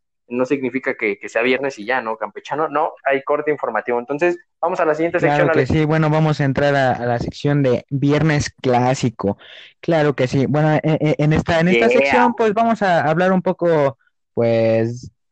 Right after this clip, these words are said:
Speaker 2: de, de lo, cómo se vivía en aquella época, pues, ya de hace muchos años, en,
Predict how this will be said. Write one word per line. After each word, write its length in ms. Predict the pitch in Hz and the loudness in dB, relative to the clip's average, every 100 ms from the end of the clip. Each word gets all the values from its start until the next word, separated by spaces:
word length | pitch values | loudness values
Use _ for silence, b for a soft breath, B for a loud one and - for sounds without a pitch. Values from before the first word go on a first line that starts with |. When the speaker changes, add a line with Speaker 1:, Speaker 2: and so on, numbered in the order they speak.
| _ _ _ _ - | _ _ _ _ -4
Speaker 2:
de, 240 | 135 120 | 0 0
de 160 | 135 135 | 0 0
lo, 200 | 135 - | 0 -2
cómo 240 | - 190 190 | -2 0 2
se 140 | 151 | 2
vivía 600 | 120 123 196 185 180 175 | 2 2 2 4 2 0
en 260 | 139 135 131 | -2 0 0
aquella 320 | 123 160 160 | 0 0 0
época, 460 | 156 147 - 123 - | 0 -2 0 -2 0
pues, 180 | 104 113 | -2 0
ya 340 | 135 143 135 | 0 0 0
de 80 | 131 | -2
hace 160 | 143 143 | -2 -2
muchos 340 | 147 135 123 | -2 -4 -2
años, 480 | 139 139 135 127 123 | 0 2 2 0 -2
en, 280 | 110 107 | -2 -4